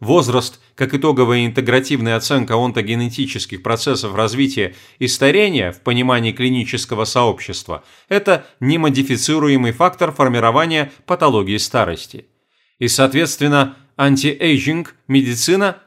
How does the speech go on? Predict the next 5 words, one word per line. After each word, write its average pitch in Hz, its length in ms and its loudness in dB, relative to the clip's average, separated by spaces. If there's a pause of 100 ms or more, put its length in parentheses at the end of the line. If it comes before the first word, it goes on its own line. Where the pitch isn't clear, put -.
слабо 175 500 4
оформленная 135 880 2
недодисциплина, 117 1200 -2 (320)
основа 135 440 2
которой 147 500 2